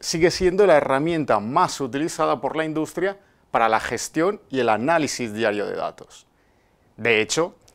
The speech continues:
las organizaciones utilizan soluciones más o menos avanzadas para almacenar y procesar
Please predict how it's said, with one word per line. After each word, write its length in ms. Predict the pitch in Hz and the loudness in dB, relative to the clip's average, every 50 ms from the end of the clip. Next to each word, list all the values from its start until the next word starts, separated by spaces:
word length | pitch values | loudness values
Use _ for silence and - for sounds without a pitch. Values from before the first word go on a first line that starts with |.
| - _ _ _ | -20 _ _ _
las 200 | - 123 - - | -2 -2 0 2
organizaciones 600 | 131 120 117 117 113 - 135 120 - 170 202 - 160 | 2 2 2 2 0 -2 -4 -2 0 0 0 0 0
utilizan 400 | 139 - 151 151 - 185 185 - | -2 0 0 0 0 -2 -4 -2
soluciones 560 | - 160 151 135 - 170 151 120 104 - - _ _ | -2 -2 -2 -2 -2 -2 -2 -2 -4 -6 -10 _ _
más 400 | - 156 180 208 208 - - - | -8 0 2 4 4 4 2 -2
o 80 | 175 | -2
menos 260 | 180 180 160 127 - 151 | 0 0 -2 -2 -2 0
avanzadas 720 | 147 156 180 175 - - 180 165 175 190 220 214 - - _ _ _ _ _ | 0 0 0 -2 0 0 0 2 2 0 -2 -4 -8 -14 _ _ _ _ _
para 160 | 135 117 113 | 2 2 2
almacenar 720 | 113 113 110 113 123 123 - 180 170 180 196 226 240 - - - | 2 2 2 0 0 0 0 -2 0 2 2 2 2 0 -6 -4
y 140 | 165 156 139 | -2 -2 -2
procesar 680 | - 147 139 123 - - 156 147 - 180 165 - - | 0 0 -2 -2 -2 -2 -4 -2 2 2 2 2 2